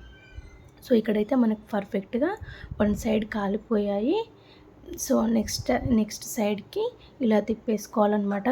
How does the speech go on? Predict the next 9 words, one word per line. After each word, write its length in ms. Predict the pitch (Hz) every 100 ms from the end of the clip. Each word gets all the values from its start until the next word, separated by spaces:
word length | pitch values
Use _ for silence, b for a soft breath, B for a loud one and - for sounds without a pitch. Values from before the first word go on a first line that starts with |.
| 226
గరిటెతోటి. 680 | 202 214 208 220 208 202 370 - -
రెండు 220 | 220 220 220
వైపులా 440 | 220 214 226 254
మంచిగా 480 | 277 220 202 233 226 226
ఈవెన్‌గా 380 | 208 208 214 226 233
కాలాకనే 600 | 214 196 202 202 220 285 466 - B B B
ఇక్కడ 220 | - 247 226 214
చూడండి 480 | - 240 214 220 269
మంచిగా 460 | 349 247 208 240